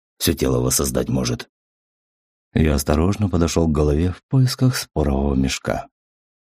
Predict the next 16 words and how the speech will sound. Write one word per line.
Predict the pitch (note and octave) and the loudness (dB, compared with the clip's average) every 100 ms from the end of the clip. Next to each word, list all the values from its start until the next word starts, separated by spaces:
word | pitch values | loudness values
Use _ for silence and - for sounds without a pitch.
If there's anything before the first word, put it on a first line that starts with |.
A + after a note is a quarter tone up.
| - | 2
«Ну | G2+ G2 F#2+ F#2 | 4 6 4 4
нифига | E2 D2 - C#2+ C2+ C2 | 2 0 -2 -2 -2 -2
ж | B1+ | 0
себе!» | - C#2+ C2+ C2+ B1+ _ _ _ _ _ _ _ _ | 0 0 0 -2 -2 _ _ _ _ _ _ _ _
От | - D2 | -4 -2
самого | - C#3+ C#3 C3 | 2 4 6 6
незащищённого | A#2+ B2 G#2 - D2 D2 C#2 B1+ B1 B1+ | 6 2 0 -4 -2 0 2 2 2 0
участка, | B1+ A#2 A#2 - - G#2+ - _ - | 2 0 -2 -4 -4 -4 -4 _ -6
от | A2+ D3+ | -4 -4
этой | C#3 C3 A#2+ | 0 2 2
пяты | A#2+ F#2+ - D2+ C#2+ | 0 -2 0 2 2
Ахиллеса | - C#2+ E2 G#2+ - | 0 0 2 0 2
не | G#2 F#2+ | 2 4
осталось | D#2 - C2+ C2 C2+ B1+ | 2 -2 -2 -2 -2 -2
и | |
намёка. | B1+ B1 A#1 - A#1+ | 0 0 -2 -4 -8